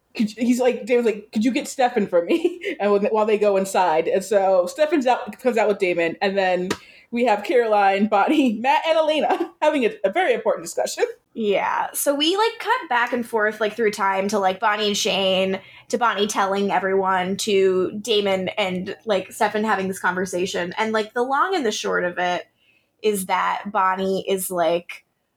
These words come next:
Speaker 2: here, like, you know, is, has been told by Shane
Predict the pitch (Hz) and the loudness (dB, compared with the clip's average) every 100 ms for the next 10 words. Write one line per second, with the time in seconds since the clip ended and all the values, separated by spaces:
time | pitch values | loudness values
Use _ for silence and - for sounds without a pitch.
0 | _ _ - - 240 226 220 214 202 247 | _ _ -14 -4 0 0 2 0 0 -2
1 | 196 170 202 202 - 240 233 226 - 262 | 0 2 0 0 -4 -2 -2 -2 0 2
2 | 285 240 226 208 202 202 185 170 - 208 | 2 0 0 0 0 -2 -2 -4 -4 -6
3 | 226 | -6